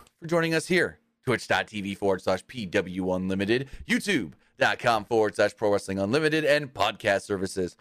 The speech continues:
all around the globe like Stitcher, Spotify, Google Pod, Apple Pod, Anchor, iHeartRadio, and so much more. Remember, if you are watching live on Twitch, you can help us out a couple of different ways. You can either help us out by hitting that, uh, donate button down below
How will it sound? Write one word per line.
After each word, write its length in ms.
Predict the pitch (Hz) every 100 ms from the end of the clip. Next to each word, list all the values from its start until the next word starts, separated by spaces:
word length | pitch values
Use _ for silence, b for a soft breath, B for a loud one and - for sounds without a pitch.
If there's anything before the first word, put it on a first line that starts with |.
| b b
all 160 | 107
around 220 | 104 98 101
the 80 |
globe 340 | 92 117 196 175
like 200 | 165 185
Stitcher, 420 | - 143 104 78 b b -
Spotify, 460 | 180 151 123 90
Google 200 | 87 113
Pod, 180 | 101 92
Apple 180 | 110 -
Pod, 160 | 95
Anchor, 160 | 110 101
iHeartRadio, 720 | 98 107 104 110 147 175 180
and 140 | 175 175
so 580 | - - 107 98 98 -
much 440 | 110 104 87 -
more. 540 | 104 101 113 123 107 71 _ _ _ _
Remember, 180 | 254 180
if 120 | 135
you 60 | 135
are 80 | 120
watching 240 | 113 113
live 220 | 110 104
on 100 | 104
Twitch, 280 | 101 131 -
you 60 | 127
can 40 |
help 160 | 196 -
us 120 | -
out 120 | 131
a 40 |
couple 300 | 135 110 107
of 60 | 113
different 300 | 92 95 98
ways. 420 | 110 117 101 - _ _ _ _ -
You 80 | 139
can 100 | 135
either 140 | 117
help 160 | 113 104
us 120 | -
out 200 | 107 143
by 120 | 113
hitting 260 | 101 113 110
that, 200 | 107 85
uh, 100 | 104
donate 520 | 95 107 175 92 82
button 260 | 92 82 95
down 220 | 92 92
below 480 | 92 104 127 240